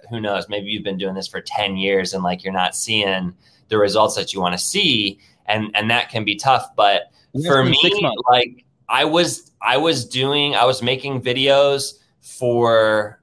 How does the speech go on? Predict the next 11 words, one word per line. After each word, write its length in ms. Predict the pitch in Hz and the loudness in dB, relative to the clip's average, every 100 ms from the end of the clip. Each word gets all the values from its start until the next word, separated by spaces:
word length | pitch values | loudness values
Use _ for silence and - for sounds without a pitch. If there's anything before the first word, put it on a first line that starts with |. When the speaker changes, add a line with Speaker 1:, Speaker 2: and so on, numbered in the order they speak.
| - | -2
Speaker 1:
um, 800 | 101 98 92 90 87 87 87 85 _ _ _ _ _ _ | 2 2 2 0 -2 -6 -12 -16 _ _ _ _ _ _
quite 360 | - 185 220 233 | -2 2 4 4
a 60 | |
long 280 | 151 123 117 | 6 4 2
time, 360 | - 117 85 69 | -4 -4 -6 -8
maybe, 260 | 101 131 143 | -8 -6 -2
like, 380 | 131 117 - - | 0 -2 -6 -4
eleven 560 | 110 113 113 120 120 107 | -2 0 0 0 -2 -4
years 640 | 104 113 - - - - _ _ - | -2 -2 -4 -12 -16 -16 _ _ -8
before 1000 | 120 - 139 139 135 127 123 120 117 _ _ _ _ - | -8 -6 0 4 6 6 6 4 0 _ _ _ _ -2
I 580 | 113 113 110 107 104 | 2 2 2 0 -4